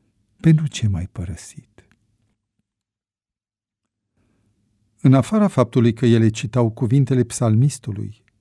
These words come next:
din Psalmul douăzeci și doi cu unu, două lucruri te pun pe gânduri. De ce, pentru prima dată,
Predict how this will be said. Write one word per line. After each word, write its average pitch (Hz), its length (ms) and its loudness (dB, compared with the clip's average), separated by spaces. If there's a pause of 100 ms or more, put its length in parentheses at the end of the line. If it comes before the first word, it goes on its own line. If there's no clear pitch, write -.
(240)
din 107 140 0
Psalmul 127 380 -4
douăzeci 113 220 -2
și 98 60 -8
doi 120 120 -2
cu 117 160 -16
unu, 120 340 -8 (1300)
două 214 480 2
lucruri 131 840 -2 (100)
te 190 120 0
pun 117 280 0
pe 120 140 -4
gânduri. 98 680 -8 (4000)
De 151 280 2
ce, 202 520 -2 (340)
pentru 113 340 -2
prima 165 600 2
dată, 117 600 -10